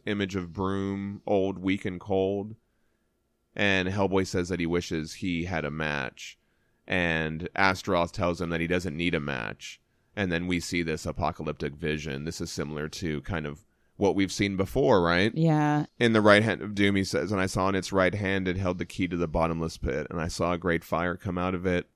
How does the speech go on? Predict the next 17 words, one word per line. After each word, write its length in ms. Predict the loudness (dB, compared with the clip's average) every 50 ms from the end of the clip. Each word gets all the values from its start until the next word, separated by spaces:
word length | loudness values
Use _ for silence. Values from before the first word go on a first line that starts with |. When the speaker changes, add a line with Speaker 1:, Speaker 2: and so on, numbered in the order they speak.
| 0
Speaker 1:
out 160 | 2 4 4
of 80 | 4 4
the 100 | 2 0
depths 320 | 2 2 2 0 0 -2
of 120 | -10 -8 -6
hell, 480 | -4 -2 0 0 2 0 0 -2 -4 -4
and 260 | -4 -4 -4 -2 0
roar 260 | 2 2 4 4 2
across 420 | 0 -2 -2 -2 0 0 0 -2 -4
the 140 | -4 -4
whole 280 | -2 0 0 0 0 0
face 380 | -2 -2 -2 -2 -2 -2 -4 -6
of 120 | -6 -4
the 120 | -4 -2 -2
earth." 360 | -2 -4 -4 -6 -8 -10 -10 -10
Speaker 2:
Hellboy 560 | -8 -6 -6 -4 -2 0 0 2 2 0 -2
is, 320 | -2 -4 -6 -8 -10 -10